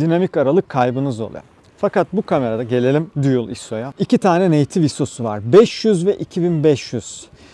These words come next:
Siz beş yüz iso'da da on dört stop dinamik aralığınız varsa ki bu kameranın dinamik aralığını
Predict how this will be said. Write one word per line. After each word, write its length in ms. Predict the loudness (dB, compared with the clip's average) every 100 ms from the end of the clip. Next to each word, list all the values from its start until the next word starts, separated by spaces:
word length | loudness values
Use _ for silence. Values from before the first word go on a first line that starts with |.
| -20 -20
Siz 440 | -12 -2 0 0 2
beş 280 | 2 2 0
yüz 180 | 0 -2
iso'da 520 | -6 0 2 4 2
da 240 | 0 -2 0
on 260 | 4 4 6
dört 200 | 6 4
stop 360 | -2 -2 0
dinamik 380 | 0 0 0 0
aralığınız 600 | 0 2 0 0 -2 0
varsa 360 | 0 0 -2 -6
ki 260 | -4 -4
bu 80 | -4
kameranın 640 | -4 -4 -2 -2 -2 -4 -8 -10 -4
dinamik 360 | -4 -4 -4
aralığını 540 | -4 -2 0 0 -2